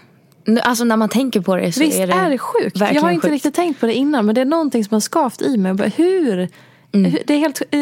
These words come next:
Speaker 2: det är helt sinnesrubbat.
Speaker 1: Ja,
Speaker 2: Och liksom,
Speaker 1: faktiskt.
Speaker 2: som sagt, ingen skugga på dem som faktiskt skriver såna böcker.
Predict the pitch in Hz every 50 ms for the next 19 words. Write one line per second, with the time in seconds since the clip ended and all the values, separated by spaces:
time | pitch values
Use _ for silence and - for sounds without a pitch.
0 | 269 269 - _ - 302 311 311 294 269 320 339 285 220 - - - - - -
1 | 302 320 330 339 330 302 - - 349 262 202 - - - - - - - - -
2 | - - - 208 196 - - 226 - - - 269 254 262 - - 277 247 262 220
3 | 202 - _ _ - - 285 285 311 330 339 349 294 233 - - 220 214 196 202
4 | 202 196 202 202 185 180 185 175 190 - 190 180 - 190 - - 330 339 339 311
5 | 220 185 - 190 185 - - 208 196 180 - - -